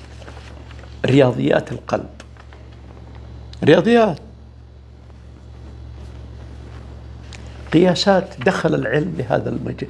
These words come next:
لهذا القانون الذي خ-، يعني عندنا خبر وكل شيء في القرآن تفصيل. يقيسون القلب في كل الدول العالم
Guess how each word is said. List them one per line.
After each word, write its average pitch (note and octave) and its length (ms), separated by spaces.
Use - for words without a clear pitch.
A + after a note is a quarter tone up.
لهذا C3 260
القانون A2 640
الذي G2+ 360
خ-، - 200
يعني G#2+ 520
عندنا B2 360
خبر - 420
وكل C2 400
شيء - 200
في - 120
القرآن - 540
تفصيل. - 680
يقيسون C#3+ 500
القلب - 300
في - 100
كل - 240
الدول - 520
العالم - 380